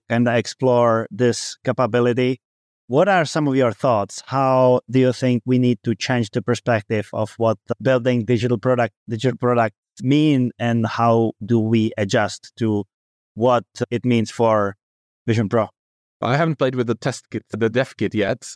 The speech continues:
Speaker 2: Just the, you know, three days ago, Apple released the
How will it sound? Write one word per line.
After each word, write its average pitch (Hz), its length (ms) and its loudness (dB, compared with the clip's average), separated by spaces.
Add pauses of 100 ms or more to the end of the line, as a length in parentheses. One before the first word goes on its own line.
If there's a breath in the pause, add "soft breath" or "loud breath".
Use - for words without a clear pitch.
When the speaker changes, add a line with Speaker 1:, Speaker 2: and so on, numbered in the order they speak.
(140)
Speaker 2:
Just 113 200 -2 (220)
the, 113 260 0 (440)
you 113 100 0
know, 101 140 -2 (100)
three 123 180 2
days 117 200 4
ago, 101 420 2
Apple 101 480 0
released 104 380 0
the 101 160 0